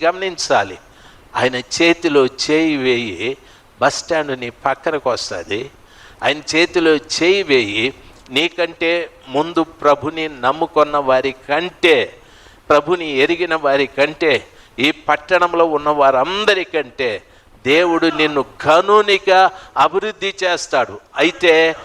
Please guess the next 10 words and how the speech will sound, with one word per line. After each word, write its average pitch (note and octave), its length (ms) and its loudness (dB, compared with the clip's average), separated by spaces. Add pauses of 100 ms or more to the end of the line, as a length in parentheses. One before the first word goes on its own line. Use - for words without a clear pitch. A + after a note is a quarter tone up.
(420)
ఆయన, C3 340 0
"నా B2 240 0
జ్ఞానము D3 760 -2
నన్ను C3 300 -4
విడిచిపెట్టి C3+ 800 -4
పోలేదు." A#2 1040 2 (600)
నీవు D#3+ 160 2
కూడా D#3+ 200 2
చెప్పాలి, C#3+ 680 0 (460)
"నా A#2 300 0